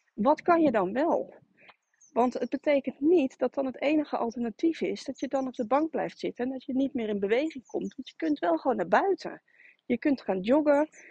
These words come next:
je kunt, eh, in ieder geval kun je gaan wandelen. Eh, en dat kost helemaal niks, dat is gratis. Dus het ene sluit het ander niet uit.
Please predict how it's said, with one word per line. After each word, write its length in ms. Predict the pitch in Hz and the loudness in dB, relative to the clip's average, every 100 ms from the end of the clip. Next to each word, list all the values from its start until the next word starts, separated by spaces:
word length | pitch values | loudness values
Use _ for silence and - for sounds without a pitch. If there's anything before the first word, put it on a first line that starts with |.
| - | -6
je 140 | 226 | -4
kunt, 380 | - 240 202 - - | 0 0 0 -6 -6
eh, 120 | - | -4
in 120 | 226 | 2
ieder 200 | 277 359 | 2 4
geval 300 | - - 214 | 0 -2 -2
kun 180 | 202 208 | -2 -4
je 60 | 185 | -4
gaan 260 | - 160 | -6 -6
wandelen. 640 | 160 202 285 311 311 523 _ _ _ _ - _ - | 4 6 6 4 2 0 _ _ _ _ -20 _ -6
Eh, 160 | 240 247 | -6 -4
en 120 | 311 | -4
dat 160 | 359 - | -4 -4
kost 260 | 392 392 | -4 -2
helemaal 240 | 349 269 214 | -2 0 2
niks, 340 | 339 359 - | 0 -2 -4
dat 140 | 254 | -10
is 80 | 254 | -10
gratis. 760 | - 285 381 349 - 170 - - _ _ _ | -8 -4 -4 -4 -6 -10 -16 -20 _ _ _
Dus 180 | - 247 | -12 -8
het 140 | 294 | -8
ene 260 | - 349 294 | -4 0 0
sluit 340 | - 269 269 | 2 2 2
het 120 | 262 - | 0 -2
ander 340 | 262 247 220 | -4 -2 0
niet 280 | 233 254 - | 4 4 2
uit. 460 | - 220 160 - | -2 -2 -2 -8